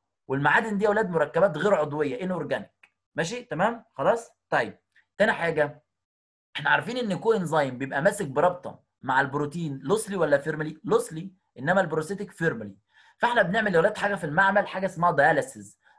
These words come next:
دياليسيز معناها فصل البروتين، يعني نعمل ايه؟ نبدا ان احنا عايزين نفصل ما بين الجزء البروتين والجزء النون بروتين. لما اجي يا ولاد افصل الكو انزيم الاقي الكو انزيم بيتفصل بسهوله خالص، بنسميها حتى دياليزابل. دياليزابل يعني قابل ان هو ايه؟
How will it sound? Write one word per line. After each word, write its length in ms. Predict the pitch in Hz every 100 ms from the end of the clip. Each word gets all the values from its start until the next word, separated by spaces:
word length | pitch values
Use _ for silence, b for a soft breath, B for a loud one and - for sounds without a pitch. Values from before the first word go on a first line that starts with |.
| _
دياليسيز 540 | 135 185 233 233 247 175
معناها 280 | - 175 185
فصل 300 | 202 190 165
البروتين، 520 | 131 131 131 117 98 b b
يعني 200 | 143 143
نعمل 240 | 214 190 165
ايه؟ 300 | 147 135 - b 160
نبدا 300 | 208 185 165
ان 80 |
احنا 180 | 196 185
عايزين 340 | 151 147 196 185
نفصل 540 | 233 - 170 226 -
ما 120 | 143 143
بين 440 | 180 240 240 - 156
الجزء 380 | 131 202 208
البروتين 560 | 156 135 147 143 214 220
والجزء 300 | 160 185 175
النون 200 | 175 170
بروتين. 420 | 139 131 110 - _ B B -
لما 260 | 135 156 247
اجي 120 | 233
يا 60 |
ولاد 240 | 185 220 220 -
افصل 560 | 226 220 - - 147 131
الكو 260 | 143 - 208
انزيم 440 | 175 165 202 214 -
الاقي 180 | 151 170
الكو 280 | 151 151 214
انزيم 340 | 180 185 202
بيتفصل 360 | 165 - 190 175
بسهوله 320 | 143 185 190
خالص، 300 | 165 180 139
بنسميها 380 | 123 135 143 185
حتى 320 | 190 202 185
دياليزابل. 680 | 147 165 175 123 110 110 98
دياليزابل 460 | 139 196 214 220 170
يعني 200 | 131 131
قابل 260 | 202 190
ان 120 | 147
هو 100 | 170
ايه؟ 340 | 165 175 170